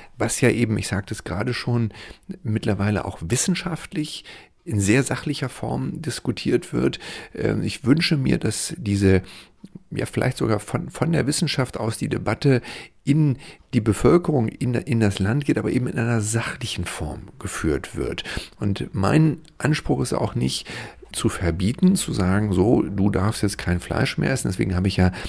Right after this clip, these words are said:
einleitend etwas suffisant gega-, gesagt, wir sind auch nicht zu dem Fleischorden reingegangen und haben da demonstriert. Auf die Idee würde ich nie kommen. Ja, wenn jemand der Meinung ist, er möchte Fleisch essen, äh, dann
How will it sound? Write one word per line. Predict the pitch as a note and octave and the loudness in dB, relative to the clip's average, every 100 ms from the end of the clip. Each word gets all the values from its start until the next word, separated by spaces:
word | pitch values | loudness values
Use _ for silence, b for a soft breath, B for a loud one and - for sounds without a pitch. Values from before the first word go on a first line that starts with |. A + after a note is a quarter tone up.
| B B | B B
einleitend | - G#2 G#2+ G2 - | 2 4 6 4 2
etwas | G2+ F2+ | 0 2
suffisant | F#2 F#2 F2+ F2 - | 2 2 2 2 2
gega-, | - F#2+ G2 | 2 2 2
gesagt, | G2+ F2 F#2 G2+ | 2 2 4 2
wir | F2+ | 2
sind | G2 G2 | 2 2
auch | F2 | 0
nicht | G#2 - | -2 0
zu | |
dem | F2+ F2+ | 2 2
Fleischorden | - F2+ - G2 F#2+ | 2 0 0 2 0
reingegangen | E2 G#2 A2+ G#2+ G#2 | 2 2 2 4 4
und | F2+ | 4
haben | F#2 | 4
da | G2+ F2+ B B B - | 4 2 B B B 0
demonstriert. | F2+ F2 - - - | 2 2 0 0 0
Auf | A2+ | 2
die | G#2 | 0
Idee | F2+ G#2 G#2+ | 2 2 2
würde | G2 | 0
ich | F#2 F2 | 0 4
nie | G#2+ - | 4 4
kommen. | - C3+ F#2+ C2+ B B B | 0 2 2 0 B B B
Ja, | - F#2+ A#2+ B B | -2 2 0 B B
wenn | - G2+ | 0 2
jemand | A2+ G#2+ G2 | 4 4 2
der | F#2 | 2
Meinung | F2+ G#2 A#2+ | 0 2 2
ist, | - A#2+ - B B B - | 4 2 2 B B B -2
er | A#2 F#2+ F#2+ - - | 4 6 4 0 2
möchte | F#2+ G2 - | 4 6 2
Fleisch | F#2 - E2+ - | -2 0 0 0
essen, | - - D3 D3 B B B B - | 0 4 6 6 B B B B -8
äh, | - A#2 | -2 0
dann | - A2 - | 0 0 0